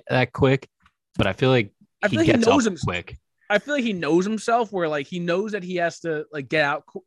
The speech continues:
Speaker 2: like, he has to get out of his stance quick and get outside to catch up with those speed rushers, where it does tend to be a little bit of a concern on tape, where, like, people will beat him with color across his face with that inside move. And I think you saw that a little bit at the Senior Bowl too, like, where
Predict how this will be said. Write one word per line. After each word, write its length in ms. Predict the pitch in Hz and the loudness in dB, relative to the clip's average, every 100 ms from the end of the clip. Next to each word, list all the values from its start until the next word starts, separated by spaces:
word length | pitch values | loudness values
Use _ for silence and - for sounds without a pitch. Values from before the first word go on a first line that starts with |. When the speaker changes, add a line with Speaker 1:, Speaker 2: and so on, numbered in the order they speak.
| - | -6
Speaker 2:
like, 220 | 180 143 | -4 -2
he 80 | 147 | 0
has 120 | 160 | -2
to 60 | 147 | 0
get 140 | 151 | 2
out 60 | 156 | 2
of 60 | |
his 80 | 151 | 0
stance 200 | - 151 | -6 -6
quick 140 | 156 143 | -6 -8
and 100 | 143 | -6
get 120 | 147 | -4
outside 420 | 139 143 147 156 | -4 -4 -4 -4
to 100 | 143 - | -6 -12
catch 260 | - 143 147 | -10 -10 -10
up 80 | - | -10
with 80 | |
those 140 | 139 123 | -8 -8
speed 260 | - 151 | -8 -6
rushers, 460 | 165 175 202 208 208 _ _ _ | -4 -4 -2 -2 -2 _ _ _
where 160 | 151 147 | -4 -4
it 80 | 143 _ _ | -6 _ _
does 320 | 160 160 139 - _ _ _ _ | -2 -2 -4 -16 _ _ _ _
tend 320 | - 160 156 | -4 -4 -2
to 40 | 143 | -6
be 260 | 131 151 | -2 0
a 40 | 143 | 0
little 180 | 147 | -2
bit 140 | 143 143 | -4 -6
of 80 | 127 | -8
a 20 | |
concern 340 | 123 117 143 | -12 -8 -6
on 120 | 131 123 | -6 -10
tape, 320 | - 131 143 | -12 -12 -12
where, 200 | 139 120 | -10 -10
like, 160 | 117 113 | -8 -10
people 220 | - 131 | -12 -10
will 80 | 120 | -10
beat 160 | 131 | -10
him 80 | 127 | -10
with 140 | 127 120 _ | -12 -14 _
color 180 | - 139 | -10 -10
across 260 | 123 127 120 | -8 -8 -10
his 120 | 113 | -12
face 320 | - 120 117 | -10 -10 -8
with 80 | 113 | -8
that 100 | 110 | -8
inside 460 | 104 120 165 156 | -8 -6 -2 -2
move. 320 | 175 185 214 202 _ _ _ _ | 0 -2 -2 -6 _ _ _ _
And 80 | 143 | -6
I 80 | 143 | -4
think 140 | 170 | -4
you 60 | 143 | -2
saw 140 | 165 | 2
that 80 | 147 | 2
a 20 | |
little 120 | 147 | 2
bit 100 | 139 | -2
at 40 | 123 | -6
the 60 | |
Senior 280 | - 160 151 | -8 -6 -6
Bowl 220 | 127 120 | -6 -8
too, 260 | - 147 131 | -6 -2 -2
like, 180 | 107 101 | -4 -8
where 240 | 120 117 | -8 -8